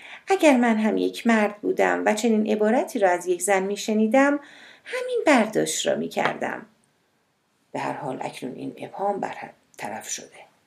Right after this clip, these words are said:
زن گفت: «پس همراه من بیایید.» «کجا برویم؟»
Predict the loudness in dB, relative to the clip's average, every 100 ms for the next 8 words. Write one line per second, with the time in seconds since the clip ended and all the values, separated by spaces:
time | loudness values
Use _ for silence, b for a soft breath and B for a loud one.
0 | _ _ _ _ _ _ _ 0 4 6
1 | 6 8 8 8 0 -16 _ _ _ _
2 | -2 2 4 4 2 -2 -2 -6 -8 -10
3 | -10 -12 -16 _ _ _ _ -12 -8 -6
4 | -6 -6 -8 -6 -4 -4 -8